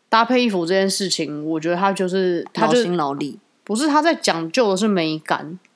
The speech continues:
Speaker 2: 哦。
Speaker 1: 跟你的人脉，什么劳心劳力，<laughs> 哎，真是，会不会回答？这几次
Speaker 2: 我就觉得劳心劳力啊。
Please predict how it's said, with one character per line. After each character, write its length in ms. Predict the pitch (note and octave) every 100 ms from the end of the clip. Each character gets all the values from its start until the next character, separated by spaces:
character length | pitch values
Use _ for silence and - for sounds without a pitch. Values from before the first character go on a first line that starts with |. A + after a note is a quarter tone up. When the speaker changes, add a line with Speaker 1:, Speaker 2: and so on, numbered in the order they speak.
| -
Speaker 2:
哦。 160 | D3+ D#3
Speaker 1:
跟 160 | G3+ G3+
你 60 |
的 60 | E3
人 200 | D#3+ D#3
脉， 220 | D#3+ F3+ G#3
什 60 |
么 140 | G3+ D4
劳 180 | C4 G3+
心 220 | A3+ A#3
劳 180 | F#3 D#3+
力， 180 | F#3 F#3+
<laughs> 80 | A3
哎， 180 | B3 G#3 - G4+
真 160 | B3 B3
是， 360 | - - B3+ A3+
会 100 | F4+ - - - - F#4+
不 80 | G4+
会 80 | G4 A#4+ - A#3+
回 140 | A3+
答？ 200 | A#3+ A#3
这 100 | A#3+
几 160 | F#4 E4
次 100 | -
Speaker 2:
我 60 | D4
就 80 |
觉 60 | C4
得 80 | A3+
劳 180 | F#3 F3
心 160 | G#3
劳 180 | G3 E3
力 160 | F#3
啊。 80 | G3